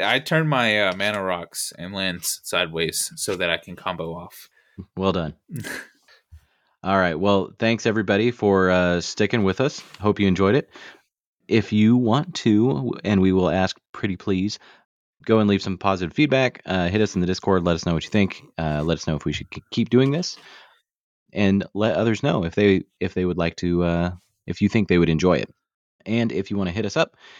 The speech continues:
Speaker 2: here's how you can do that. We'll start with Sharpie. Where can we find you?
Speaker 1: Well, first you can find the actual page, the podcast page at C M D Tower on Twitter.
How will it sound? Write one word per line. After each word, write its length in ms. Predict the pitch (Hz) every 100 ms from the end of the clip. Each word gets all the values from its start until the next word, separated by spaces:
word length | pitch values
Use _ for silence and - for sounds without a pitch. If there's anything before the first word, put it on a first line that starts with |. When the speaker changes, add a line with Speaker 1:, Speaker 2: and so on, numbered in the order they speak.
| -
Speaker 2:
here's 320 | - 143 139
how 120 | 117 113
you 120 | 107
can 160 | 107
do 180 | 98 107
that. 280 | 92 101 - _ - 98
We'll 120 | 95
start 200 | 104 85
with 100 | 98
Sharpie. 340 | 117 104 87
Where 180 | 95 110
can 180 | - 101
we 80 | 101
find 340 | 113 110 110
you? 460 | 117 95 76 78 _ _ _ _ _ _ - -
Speaker 1:
Well, 200 | 120 135
first 360 | 131 160 175 -
you 80 | 139
can 160 | 131
find 440 | 113 123 113 104 104 - -
the 440 | 104 101 95 92 -
actual 540 | 101 - 110 98 92
page, 640 | - 113 101 95 - - _ _ _ _ _ _ _ _ 113
the 100 | 101
podcast 540 | 107 113 - 151 156
page 320 | 180 190 - _ _ _ _ -
at 200 | 101 -
C 160 | 120
M 100 | 110
D 100 | 107
Tower 520 | 107 110 104 110 120 -
on 200 | 95 92
Twitter. 460 | - 101 120 123